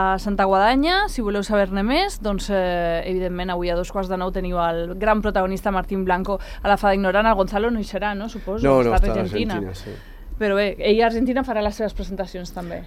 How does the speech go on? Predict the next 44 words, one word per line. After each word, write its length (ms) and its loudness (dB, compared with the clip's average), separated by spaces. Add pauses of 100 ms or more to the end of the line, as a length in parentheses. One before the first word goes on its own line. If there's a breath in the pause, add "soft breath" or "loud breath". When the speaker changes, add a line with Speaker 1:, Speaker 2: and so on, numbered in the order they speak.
(180)
Speaker 2:
No, 160 12
Speaker 1:
Cadascú 160 6
Speaker 2:
sí, 140 6
Speaker 1:
la 80 6
Speaker 2:
sí, 100 2
Speaker 1:
feina, 120 8
Speaker 2:
ja 20 10
portem, 320 6
Speaker 1:
eh? 60 2
Speaker 2:
ja 120 6
portem 280 6
més 220 6
d'un 160 4
any 160 2
fent 240 -2
presentacions. 760 0
Jo, 140 -4
jo 140 -2
ara 300 -2
aniré 280 -2
al 100 4
setembre 500 -2
i 60 -4
també 280 -4
estem 260 -4
planejant 440 -4
coses 520 -6
i 240 -12 (200)
Speaker 1:
Molt 220 -8
bé. 160 -14 (260)
Speaker 2:
Sí, 80 -14
sí. 160 -16 (200)
Speaker 1:
Ha 80 -6
estat 220 0
un 100 4
plaer, 240 2
Martín, 580 -2
Speaker 2:
Igualment. 140 -6
Speaker 1:
parlar 240 2
d'una, 580 -2
d'una 300 -2
història 340 2
tan 220 -2
xula, 440 0